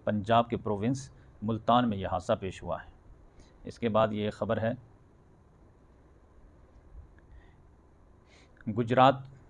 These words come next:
में जो दंगे हुए थे दो हज़ार दो में, तो बिल्किस बानो का केस से मशहूर है कि ग्यारह लोगों को गैंग रेप केस में जो है अंदर किया गया था, तो उनको गुजरात गवर्नमेंट ने छोड़ दिया है। तो ये जो है वुमेन डिस्प्यूट के बारे में एक सवाल उठ रहा है। इसके बाद ये खबर है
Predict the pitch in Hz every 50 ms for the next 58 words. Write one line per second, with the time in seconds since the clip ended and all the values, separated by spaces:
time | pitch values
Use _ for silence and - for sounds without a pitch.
0 | - - 123 120 120 113 117 98 113 113 117 135 135 127 123 123 123 120 107 110
1 | 120 107 110 104 110 107 104 98 98 120 123 120 107 113 127 - - - - -
2 | - 120 101 117 117 113 113 131 143 135 - 117 113 117 120 117 110 104 110 110
3 | 110 107 - - 101 98 98 - 117 117 110 113 117 117 110 95 95 104 110 113
4 | 117 131 127 110 110 107 107 120 123 123 - 127 123 113 104 110 120 120 113 110
5 | 113 110 - - 110 104 - 113 107 98 107 101 113 127 - - - - - -
6 | 107 107 107 117 117 117 120 107 104 101 98 95 - 107 117 - - - - -
7 | - - 113 113 113 120 104 107 104 104 110 110 120 113 107 104 101 101 95 104
8 | 104 107 117 110 - - 107 98 92 92 95 95 92 104 - - - - - -
9 | - - - 98 95 101 110 110 101 101 98 110 131 139 - - - - - -
10 | - - - - - - - - - - - - - 104 107 113 113 117 113 101
11 | 101 - - - 110 107 - 107 95 98 98 101 101 107 117 - - - 104 -
12 | - 107 98 98 95 95 - - - - - - - 101 90 78 - - - -
13 | - - - - - - - - - - - - - - 107 - - 113 104 110
14 | 110 110 107 107 110 113 107 - - 98 107 107 104 107